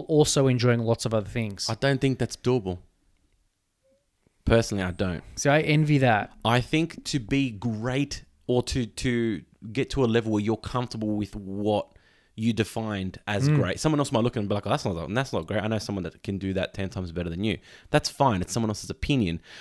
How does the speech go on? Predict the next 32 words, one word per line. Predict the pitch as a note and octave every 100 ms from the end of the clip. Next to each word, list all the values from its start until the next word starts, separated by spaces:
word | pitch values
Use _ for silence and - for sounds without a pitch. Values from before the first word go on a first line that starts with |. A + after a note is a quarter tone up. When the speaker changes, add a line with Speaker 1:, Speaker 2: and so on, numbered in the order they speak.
| -
Speaker 2:
But | B2
what | B2+ C3 - - - _ -
you | A2+ C3
look | A#2 C3 C3
out | B2+ B2 A#2
and | A2
go, | A2+ G#2+
"Like, | G2+
today | - A#2 C3
I | B2
wanna | A#2 A2 G#2 G#2 G2 - -
start | - A2 G#2 -
studying | - G2+ G2
this, | F#2+ G2+
or | F#2+
I |
wanna | F#2+ F#2
start | - F#2+ E2+
doing | F#2+ F#2
this, | F#2+ F#2+ F#2
and | G2+
I | G2+
want | G2+ A2 A#2 A#2 G2
it | -
to | G#2
get | F#2+ A#2 G#2
to | A2
a | F#2
point | - G#2 G2
where | F2 F#2+
I'm | F#2+ F#2+
doing | F2+ F#2 F2 E2+ F2+